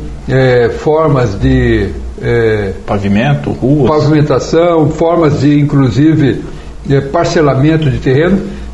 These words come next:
Speaker 1: Então, e, e, tudo isso será possível, né, agora com a reformulação do plano diretor, que tá sendo muito bem trabalhado pela equipe técnica da prefeitura,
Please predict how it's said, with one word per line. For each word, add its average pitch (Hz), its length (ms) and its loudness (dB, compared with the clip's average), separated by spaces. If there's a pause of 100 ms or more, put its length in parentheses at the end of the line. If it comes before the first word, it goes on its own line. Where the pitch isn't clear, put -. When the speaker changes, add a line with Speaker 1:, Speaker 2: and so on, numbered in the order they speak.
(160)
Speaker 1:
Então, 220 400 0 (100)
e, 151 560 4
e, 135 60 4
tudo 208 300 0
isso 196 460 0 (580)
será 170 340 0
possível, 180 880 0 (100)
né, 143 340 2
agora 127 520 2
com 135 180 2
a 123 40 2
reformulação 123 580 0
do 117 60 2
plano 123 200 0
diretor, 117 340 2
que 143 60 0
tá 143 80 0
sendo 143 260 2
muito 208 240 0
bem 147 160 2
trabalhado 117 600 0 (480)
pela 147 180 2
equipe 147 340 0
técnica 165 540 0
da 123 120 0
prefeitura, 180 760 0